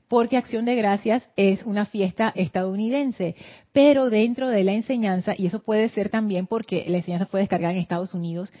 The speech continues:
y la fiesta de Acción de Gracias es una, si no es que es la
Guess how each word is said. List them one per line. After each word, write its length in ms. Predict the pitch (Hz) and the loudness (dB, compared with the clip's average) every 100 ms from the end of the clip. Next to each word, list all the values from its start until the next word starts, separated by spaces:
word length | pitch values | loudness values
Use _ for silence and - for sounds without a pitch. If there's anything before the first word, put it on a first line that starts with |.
| - - - | -20 -20 -4
y 260 | 214 220 220 | 0 2 2
la 180 | 196 | 2
fiesta 320 | - 190 - 202 | 2 -2 0 0
de 60 | |
Acción 240 | 175 185 185 | 0 -2 0
de 120 | 190 | 2
Gracias 440 | 190 190 220 220 _ - | 2 2 -2 -4 _ -2
es 320 | 196 202 - | 0 0 -4
una, 420 | 190 190 202 190 _ _ _ _ _ - - - | -4 0 0 0 _ _ _ _ _ -20 -20 -4
si 140 | 196 | -2
no 180 | 185 196 | 0 0
es 140 | 202 | -2
que 240 | - 202 190 | 0 0 2
es 100 | - 175 | 0 2
la 380 | 185 190 190 | 2 2 -2